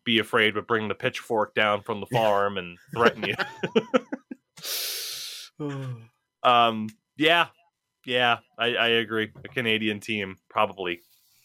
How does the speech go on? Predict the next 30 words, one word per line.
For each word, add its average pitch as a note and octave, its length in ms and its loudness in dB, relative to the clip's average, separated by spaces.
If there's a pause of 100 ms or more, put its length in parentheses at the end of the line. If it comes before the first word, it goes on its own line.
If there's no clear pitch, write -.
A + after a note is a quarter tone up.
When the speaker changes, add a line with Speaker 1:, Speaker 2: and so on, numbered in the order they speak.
(100)
Speaker 1:
probably F#2 360 -4
would F2 100 -4
have F2 100 -4
overreacted F2 760 0 (480)
as, - 120 -20
uh, E2 220 -10 (960)
Speaker 2:
Yeah, G#2+ 140 2
I'd G#2 80 -2
say C3+ 140 4
Winnipeg A#2+ 460 0
and A2 100 -4
Toronto, G2+ 380 -8
the G2+ 120 -8
only G2+ 160 -8
team G2 480 -8
who G#2+ 120 -4
had F#2 120 -2
a F2+ 40 -8
chance F2 420 -6
to F#2+ 80 -10
not F2 240 -8
fire E2+ 260 -4
him. F2+ 160 -12 (180)
Every F#2+ 240 -2
other E2+ 140 -4
team E2+ 300 -8
would D#2+ 80 -12
just - 220 -10 (180)
axe. - 400 -2 (1700)
Speaker 1:
Yeah. - 280 -6